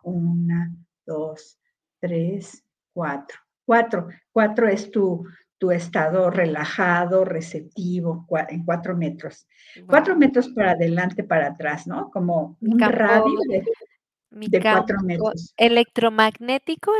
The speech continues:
Speaker 2: ¿sería el que le llaman, o cómo le llaman a
Speaker 1: Sí,
Speaker 2: este ca-?
Speaker 1: sí,
Speaker 2: Oh.
Speaker 1: a campo áurico, sí. Ujú, campo áurico.
Speaker 2: Guau.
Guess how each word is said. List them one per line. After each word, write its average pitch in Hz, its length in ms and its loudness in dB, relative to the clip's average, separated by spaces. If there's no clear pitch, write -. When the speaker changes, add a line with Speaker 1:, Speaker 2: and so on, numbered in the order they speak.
Speaker 2:
¿sería 247 640 0
el 226 220 -6
que 208 160 -4
le 196 120 -6
llaman, 208 440 -4
o 254 80 -10
cómo 196 240 -6
le 196 140 -2
llaman 285 300 8
a 185 40 -6
Speaker 1:
Sí, 190 40 -4
Speaker 2:
este - 200 -16
ca-? - 200 -8
Speaker 1:
sí, 185 40 -6
Speaker 2:
Oh. 381 240 -6
Speaker 1:
a 220 220 4
campo 254 360 6
áurico, 220 760 2
sí. - 380 -2
Ujú, 202 480 -4
campo 185 340 -6
áurico. 196 500 4
Speaker 2:
Guau. 170 600 -6